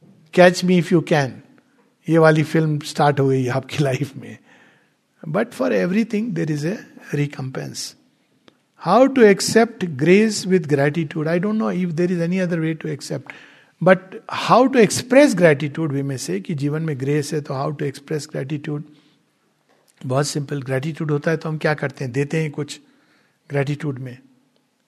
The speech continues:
तो कुछ लोग क्या देते हैं? पैसे देते हैं। भगवान ने हमारे जीवन में सब अच्छा किया, हम एक money order भेज देते हैं।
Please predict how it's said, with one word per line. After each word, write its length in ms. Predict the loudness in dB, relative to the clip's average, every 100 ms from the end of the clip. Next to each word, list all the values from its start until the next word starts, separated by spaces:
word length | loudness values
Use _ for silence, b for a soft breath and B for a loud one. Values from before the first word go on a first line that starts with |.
| _ _ _ _ _ _ _ _ -14
तो 100 | -12
कुछ 320 | -6 -6 -4
लोग 240 | -2 -2 0
क्या 180 | 0 0
देते 320 | -2 -4 -6
हैं? 80 | -6
पैसे 380 | -8 -6 -6
देते 320 | -6 -10 -12 -18
हैं। 180 | -20 _ _ _ _ _ _ _ _ _ -8
भगवान 360 | -4 -4 -4
ने 100 | -6
हमारे 540 | -6 -8 -6 -6 -8 -12
जीवन 460 | -18 -10 -8 -6 -8
में 140 | -10
सब 240 | -8 -8
अच्छा 280 | -8 -10 -12
किया, 380 | -12 -10 -12 -12 _ _ _ _ _ _ -16
हम 180 | -12 -10
एक 240 | -12 -16 _ _ -10
money 300 | -4 -2 -2
order 300 | -4 -6 -10
भेज 300 | -14 -16 -16 -18
देते 240 | -20 -20
हैं। 240 | -20 _